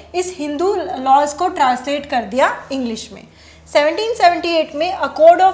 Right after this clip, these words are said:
Muslim laws was also compiled for the benefit of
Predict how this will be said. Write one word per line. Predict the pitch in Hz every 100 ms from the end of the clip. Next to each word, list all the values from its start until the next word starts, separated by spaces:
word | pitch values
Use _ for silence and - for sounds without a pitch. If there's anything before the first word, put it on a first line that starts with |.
| 330
Muslim | 294 302 370 359
laws | 311 277
was | 254 269
also | 262 254 285 294
compiled | 254 226 233 247 349
for | - 262
the | 262
benefit | 240 240 226 240 240
of | 302